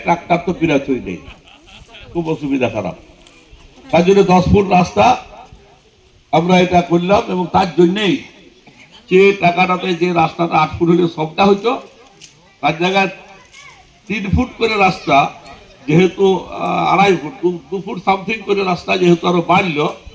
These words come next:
সেহেতু তিনশো মিটারের মতো কি তিনশো, সাড়ে তিনশো মিটারের মতো রাস্তা একটু কম হবে লেন্থটা। তো আমি জেলা পরিষদের এই এলাকা থেকে আপনাদের দ্বারা নির্বাচিতও বঠি,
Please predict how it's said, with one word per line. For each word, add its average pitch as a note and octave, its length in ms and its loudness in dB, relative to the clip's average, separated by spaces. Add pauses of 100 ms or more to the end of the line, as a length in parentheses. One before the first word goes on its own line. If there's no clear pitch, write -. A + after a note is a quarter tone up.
(680)
সেহেতু G3 300 4 (180)
তিনশো G3+ 460 -2
মিটারের A3 520 0
মতো G3+ 240 -8 (100)
কি F#3+ 120 -2
তিনশো, F#3+ 360 -6
সাড়ে F#3 220 -2
তিনশো F#3 340 -2
মিটারের F3+ 440 0
মতো D#3 240 -6
রাস্তা D3+ 360 -2 (760)
একটু E3 220 -4 (100)
কম G3 240 2
হবে G#2 200 -4 (1600)
লেন্থটা। D#3+ 420 -2 (1080)
তো - 40 -2 (120)
আমি F#3 160 0 (440)
জেলা E3 240 2
পরিষদের F#3+ 520 2 (1000)
এই E3+ 120 2 (140)
এলাকা F#3 260 0 (100)
থেকে F#3+ 180 0
আপনাদের F3 380 -2
দ্বারা F3+ 180 -6 (100)
নির্বাচিতও F3 580 0
বঠি, F3+ 280 -4